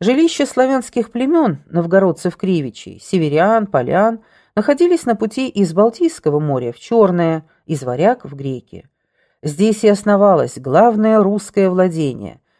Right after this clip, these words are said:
концами которого и вместе главными пунктами, соединяющими север и юг, были Новгород и Киев.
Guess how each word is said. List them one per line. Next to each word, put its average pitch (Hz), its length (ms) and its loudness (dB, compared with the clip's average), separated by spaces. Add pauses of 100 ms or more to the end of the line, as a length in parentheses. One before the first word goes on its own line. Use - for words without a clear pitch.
(120)
концами 139 480 -2
которого 143 640 -2 (160)
и 202 140 0
вместе 190 400 0
главными 165 500 2
пунктами, 143 640 -6 (260)
соединяющими 196 800 0
север 196 440 0
и 185 60 2
юг, 143 380 -4
были 139 420 -4 (220)
Новгород 233 840 2 (200)
и 170 140 -4
Киев. - 580 -12